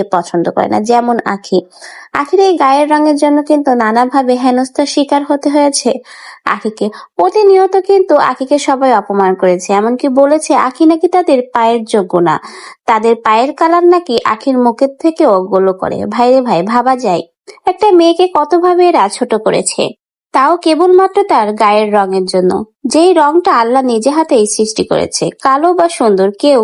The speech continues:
নিজে থেকে হয় না, সবকিছুই আল্লাহর প্রদত্ত দান। তারপরে দেখুন, মানুষ প্রতিনিয়ত নানাভাবে তাদেরকে অপমান করে গায়ের রঙের জন্য। আঁখি কিন্তু সেই কথাগুলো আজকে ভিডিওর মাধ্যমে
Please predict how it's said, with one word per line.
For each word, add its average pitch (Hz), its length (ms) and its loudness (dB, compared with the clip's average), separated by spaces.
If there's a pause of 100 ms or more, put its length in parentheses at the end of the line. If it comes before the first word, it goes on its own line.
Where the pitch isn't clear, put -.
নিজে 254 320 0
থেকে 349 300 -2
হয় 175 260 -2
না, 165 120 -2 (380)
সবকিছুই 269 640 -2 (100)
আল্লাহর 220 380 0
প্রদত্ত 180 460 -4
দান। - 220 -2 (440)
তারপরে 311 400 2
দেখুন, 403 340 2
মানুষ 285 280 2 (100)
প্রতিনিয়ত 294 720 2
নানাভাবে 269 540 0
তাদেরকে 285 480 0 (140)
অপমান 233 420 -2
করে 240 280 0
গায়ের 190 360 0
রঙের 175 280 -2
জন্য। 180 240 -2 (140)
আঁখি 285 240 0
কিন্তু 381 340 2
সেই 311 260 0
কথাগুলো 320 440 2
আজকে 339 300 0
ভিডিওর 285 380 0
মাধ্যমে 311 460 0